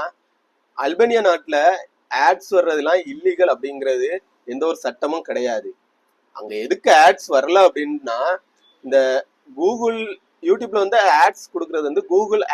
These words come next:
AdSense அப்படிங்கிற ஒரு கம்பெனி தான் ஆட் எல்லாமே கொடுக்குறாங்க.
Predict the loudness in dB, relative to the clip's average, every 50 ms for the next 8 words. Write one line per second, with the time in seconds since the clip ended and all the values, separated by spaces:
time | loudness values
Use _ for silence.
0 | 2 2 2 2 0 _ _ -8 -8 -8 -8 -4 -4 -4 -4 -2 -6 -6 -6 -4
1 | -4 -4 -2 -2 -2 -2 -2 -4 -6 _ -8 -6 -4 -4 -4 -4 -2 -2 -2 -2
2 | -4 -8 _ _ _ _ _ _ _ _ _ _ _ -2 0 0 2 2 0 0
3 | -2 -2 0 0 0 2 2 0 0 -2 -2 -2 -2 -4 -6 _ _ _ _ _
4 | _ _ _ -6 -6 -6 -2 0 0 0 0 2 2 0 0